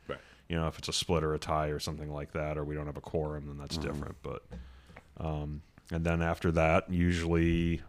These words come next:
Speaker 2: the master, the outgoing master, will give each of the new officers an opportunity to say a couple words, or
Speaker 1: Mm-hmm.
Speaker 2: first and foremost to ask them if they accept,
Speaker 1: Right.
Speaker 2: because that's important.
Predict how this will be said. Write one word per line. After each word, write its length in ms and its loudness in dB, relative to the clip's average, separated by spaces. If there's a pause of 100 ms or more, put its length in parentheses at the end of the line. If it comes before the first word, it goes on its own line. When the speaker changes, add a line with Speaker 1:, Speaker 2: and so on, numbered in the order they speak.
(680)
Speaker 2:
the 160 4
master, 600 2
the 220 2
outgoing 500 2
master, 480 -4
will 500 -2
give 560 -4
each 220 -4
of 140 -2
the 80 -2
new 320 -2
officers 600 -2
an 100 -8
opportunity 580 -6
to 100 -10
say 200 -4
a 40 -6
couple 300 -6
words, 520 4
or 100 0
Speaker 1:
Mm-hmm. 200 2 (640)
Speaker 2:
first 300 6
and 100 0
foremost 400 8
to 80 4
ask 220 4
them 120 -2
if 120 -4
they 120 0
accept, 520 0 (300)
Speaker 1:
Right. 120 -12 (240)
Speaker 2:
because 240 -2
that's 240 -4
important. 420 0